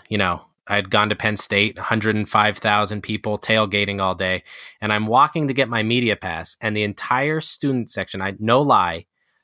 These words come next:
almost every kid is sitting on the ground on their laptop.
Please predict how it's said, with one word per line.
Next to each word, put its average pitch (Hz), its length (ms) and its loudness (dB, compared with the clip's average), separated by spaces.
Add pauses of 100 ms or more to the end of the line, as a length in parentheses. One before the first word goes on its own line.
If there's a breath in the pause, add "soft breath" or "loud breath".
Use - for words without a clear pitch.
(320)
almost 123 420 -2
every 147 340 0
kid 127 340 0
is 95 160 -4
sitting 131 420 0
on 151 140 2
the 156 60 -2
ground 107 460 2 (100)
on 113 240 4
their 107 160 2
laptop. 98 580 -6